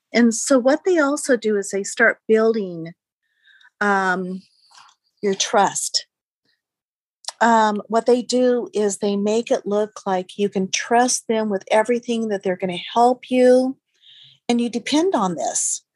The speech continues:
um, he said, "You know, your car, I'm gonna take it in, I'm gonna get it fixed for you. I think it needs a oil change, or your tires are low." And so he would be literally coming over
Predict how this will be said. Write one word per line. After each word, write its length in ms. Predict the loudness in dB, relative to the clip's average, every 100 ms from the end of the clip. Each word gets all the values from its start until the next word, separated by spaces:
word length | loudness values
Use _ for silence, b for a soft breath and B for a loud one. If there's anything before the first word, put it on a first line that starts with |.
| b b b 0
um, 420 | 2 2 0 -6
he 180 | -4 -2
said, 320 | 0 0 0 0
"You 100 | 0
know, 100 | 2
your 220 | 2 -2
car, 640 | -4 -2 0 2 2 -2 -8 _ _ _ _ _ -8
I'm 120 | -4
gonna 200 | -2 -2
take 340 | -2 0 0
it 100 | 2
in, 320 | 0 0 0 -2
I'm 140 | -2
gonna 160 | -4 -2
get 140 | -4
it 120 | -6
fixed 500 | -8 0 0 0 -6
for 200 | 0 2
you. 460 | 2 2 2 2 0 -4 -8
I 180 | -6 -4
think 220 | -4 -4
it 120 | -4
needs 360 | 0 0 0 0
a 160 | 0 2
oil 320 | 2 2 0
change, 680 | -2 -4 -2 -2 -4 -6 -10 b b
or 80 | -2
your 180 | 0 0
tires 640 | -2 -2 2 4 4 2
are 100 | -2
low." 520 | -2 0 0 -2 -4 -10 _ _ B B B B -8
And 240 | -6 -4
so 260 | -4 -2 -2
he 220 | -2 0
would 240 | 2 2 0 -6
be 260 | -4 -4 -4
literally 480 | 0 2 2 2 -2
coming 360 | -4 -4 -2 0
over 520 | 0 -2 -2 -4